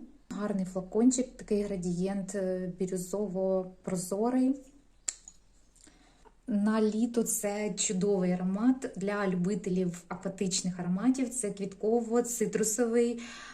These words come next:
е, аромат. З квітів тут, е, доволі яскравий лотос, який, звичайно, дає таку акватичність аромату. І, а, в поєднанні з бамбуком, з цитрусовими звучить свіжо, зелено.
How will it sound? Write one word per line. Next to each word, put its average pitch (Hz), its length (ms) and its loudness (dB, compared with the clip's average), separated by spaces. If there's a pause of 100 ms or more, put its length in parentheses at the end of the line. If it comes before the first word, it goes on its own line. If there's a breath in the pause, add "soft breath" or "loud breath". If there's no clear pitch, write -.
(220 loud breath)
е, 208 60 -4 (280)
аромат. 214 640 0 (120)
З 190 140 0
квітів 220 480 0
тут, 202 400 -4
е, 190 360 2 (120)
доволі 202 340 4
яскравий 185 600 0
лотос, 202 640 -2 (440 loud breath)
який, 220 380 0
звичайно, 196 560 -2
дає 196 340 2
таку 208 380 -4
акватичність 196 680 -4
аромату. 233 720 2
І, 196 400 -2 (960 loud breath)
а, 202 280 -4
в 190 120 -8
поєднанні 202 680 2
з 175 120 0
бамбуком, 240 760 6
з 247 100 2
цитрусовими 226 840 0
звучить 185 460 -2
свіжо, 254 580 2
зелено. 233 600 4